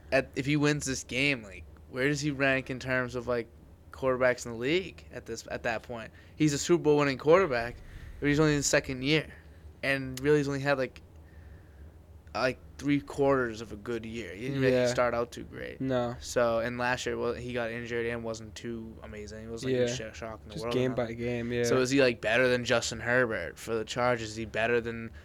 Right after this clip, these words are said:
Speaker 2: Yes.
Speaker 1: Mahomes? Is he better than
Speaker 2: I wouldn't
Speaker 1: Stafford?
Speaker 2: say, I wouldn't say Mahomes. I would say, I,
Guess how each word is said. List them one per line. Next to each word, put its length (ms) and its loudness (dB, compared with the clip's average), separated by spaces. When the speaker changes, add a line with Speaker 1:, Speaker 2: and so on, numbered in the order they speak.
Speaker 2:
Yes. 260 4
Speaker 1:
Mahomes? 440 2
Is 100 -6
he 100 -6
better 380 4
than 200 2
Speaker 2:
I 160 10
wouldn't 240 10
Speaker 1:
Stafford? 240 10
Speaker 2:
say, 100 -6
I 140 8
wouldn't 260 6
say 160 4
Mahomes. 640 0
I 180 4
would 200 2
say, 500 0
I, 80 -12